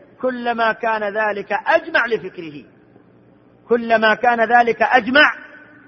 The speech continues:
لفكره. فصلاة الرجل في جوف الليل معينة على تدبر القرآن، قراءة الإنسان في جوف الليل ولو من غير صلاة معين له على تدبر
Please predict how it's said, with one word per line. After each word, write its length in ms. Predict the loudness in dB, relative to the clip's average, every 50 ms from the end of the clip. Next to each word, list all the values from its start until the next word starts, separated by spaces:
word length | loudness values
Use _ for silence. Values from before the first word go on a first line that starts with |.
| -20 _ _ _ _
لفكره. 600 | -6 -4 -4 -4 -4 -6 -6 -6 -6 -4 -4 -4 -4 -6 -6 -6 -4 -4 -6 -4 -6
فصلاة 500 | -6 -6 -4 -4 0 4 4 4 4 4 0
الرجل 460 | -4 -2 -2 -2 -2 -2 -6 -8 -6
في 180 | -8 -10 -8
جوف 300 | -2 0 0 0 0 -2
الليل 640 | -4 -4 -2 2 2 2 2 2 -2 -4 -8 -14 -20 -20 -20 -20 _ -20 _ _ _ _ _ _ _ _ _ _ _ _ _ -14
معينة 480 | -12 -12 -10 -10 -10 -8 -6 -6 -4 -4
على 400 | -2 -2 0 2 2 0 0 0 -4 -12 -20 -20 -20 -20 -20 -20 _ _ _ _ _ _ _ _ _ _
تدبر 380 | -10 -6 -6 -6 -6 -4 -4 -4
القرآن، 580 | -4 -4 -6 -4 -4 -4 -2 -2 -4 -4 -6 -10 -18 _ _ _ _ _
قراءة 520 | -2 2 4 6 6 6 6 4 2 0
الإنسان 680 | -4 -4 -4 -6 -8 -4 -2 0 2 4 2 2 0 -4
في 200 | -6 -8 -8 -6
جوف 320 | -2 2 4 4 4 2
الليل 560 | -2 -6 -2 2 2 2 4 2 0 -4 -6 -8 -16 -20 -20 -20 -20 _ _ _ _
ولو 380 | 0 2 4 4 4 4 2 0 -6 -16 -20 -20 -20 -20 -20 -20 -20 _ _ _ _ _ _
من 340 | -12 -10 -10 -10 -10 -12 -14 -18 _ _ _ _ _ _ _ _ _ _ -2
غير 380 | 2 2 2 2 2 -2 -6
صلاة 420 | 0 0 2 4 4 4 2 2 0 -6 -14 -12
معين 380 | -12 -10 -8 -8 -6 -6 -6
له 340 | -6 -4 -2 -2 0 0 0
على 240 | 0 0 2 0 2
تدبر 640 | 0 -2 -2 -2 -6 -8 -4 0 2 2 2 0